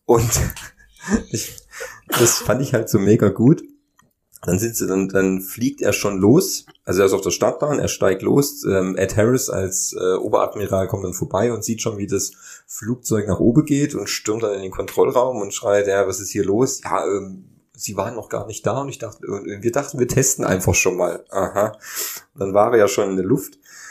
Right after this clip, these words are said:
und, ähm, dann hat er es ja laufen lassen. Quasi. Und dann mit diesem Hyperschall, dann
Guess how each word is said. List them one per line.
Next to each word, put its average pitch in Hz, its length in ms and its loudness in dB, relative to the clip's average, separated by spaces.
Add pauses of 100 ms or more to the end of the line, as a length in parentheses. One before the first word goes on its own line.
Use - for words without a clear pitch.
(220)
und, 110 380 2
ähm, 104 540 0 (320)
dann 98 140 2
hat - 60 -2
er 113 60 4
es 104 80 0
ja 98 100 4
laufen 85 380 0
lassen. - 320 -12 (800)
Quasi. - 400 -6
Und 85 140 -6
dann 87 300 0 (380)
mit 92 100 -12
diesem 92 160 -8
Hyperschall, 104 520 2
dann 87 180 -2